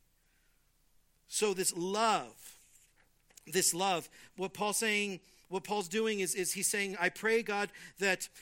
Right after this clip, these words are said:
you would strengthen them, not only to grasp the vastness of your power, but also to know on a personal level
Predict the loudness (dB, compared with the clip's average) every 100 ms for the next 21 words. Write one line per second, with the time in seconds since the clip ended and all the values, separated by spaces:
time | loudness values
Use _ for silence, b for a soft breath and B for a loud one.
0 | B -4 -2 0 -2 -2 0 0 0 -2
1 | -2 -2 0 0 -2 -4 -8 0 2 4
2 | 2 -2 B B -6 0 4 6 6 4
3 | 0 0 -2 -4 B B -2 0 -2 -2
4 | 0 2 2 0 -2 -8 B B B 0
5 | 2 2 2 0 -2 -2 -2 0 0 -4
6 | -6 -4 -2 -2 -2 -4 -2 -4 -4 -6